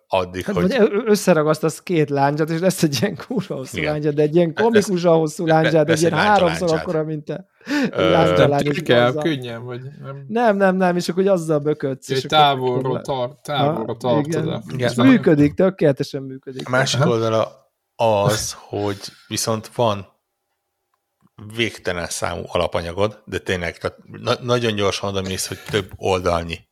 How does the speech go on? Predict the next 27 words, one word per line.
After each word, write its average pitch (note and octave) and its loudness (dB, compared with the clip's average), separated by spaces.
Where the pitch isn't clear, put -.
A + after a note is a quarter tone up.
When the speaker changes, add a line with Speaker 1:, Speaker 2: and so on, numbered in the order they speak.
Speaker 1:
alapanyagod F#2 -6
lesz, G2+ -6
és - -8
amikor G2 -4
azt - -2
mondod, A2 -4
hogy G2 -4
oké, C3 -4
akkor G#2 -4
én F#2 -8
most F#2 -8
valamit A2 0
a F#2 -4
nyilacskámra F#2 -4
szeretnék F#2 -6
rátűzni, F2+ -8
akkor A#2 -8
az B2+ 0
van, A2 -2
hogy F#2 -4
belépsz C3+ -4
oda, C3+ -2
és A#2 -4
így A2+ -12
tü-tü-tü-tü-tü-tü-tü, D#3+ -10
jobbra-balra G#2+ 2
lapokat A2+ -2